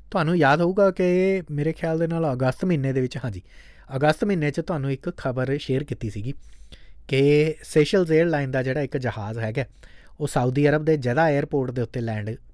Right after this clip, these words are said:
ਕੀਤਾ ਹੈ। ਅ, ਜਿਵੇਂ ਹੀ ਜਹਾਜ਼ ਦੀ ਐਮਰਜੈਂਸੀ ਲੈਂਡਿੰਗ ਦੀ ਸੂਚਨਾ ਜਿਹੜੀ ਸੀਗੀ ਉਹ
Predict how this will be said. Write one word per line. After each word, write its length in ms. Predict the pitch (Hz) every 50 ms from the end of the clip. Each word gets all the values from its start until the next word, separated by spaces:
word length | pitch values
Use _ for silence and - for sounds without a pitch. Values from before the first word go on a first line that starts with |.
| -
ਕੀਤਾ 220 | - 113 - - 107
ਹੈ। 60 | 107
ਅ, 1040 | - - - - - - - - - - - - - - - - - 135 135 139 135
ਜਿਵੇਂ 440 | 135 131 123 110 127 139 139 156 180
ਹੀ 420 | 185 185 185 185 180 175 170 160 - - - - - _ _ - 139
ਜਹਾਜ਼ 480 | 131 147 120 127 127 127 127 127 123
ਦੀ 120 | 135 160 151
ਐਮਰਜੈਂਸੀ 500 | 135 123 131 135 135 143 143 143 - 156
ਲੈਂਡਿੰਗ 420 | 139 131 123 127 135 147 151 147
ਦੀ 100 | 147 151
ਸੂਚਨਾ 480 | 143 - - 117 110 - - 131 123 120
ਜਿਹੜੀ 200 | 120 120 135 139
ਸੀਗੀ 300 | - - - 127 147 143
ਉਹ 400 | 131 113 127 123 117 113 -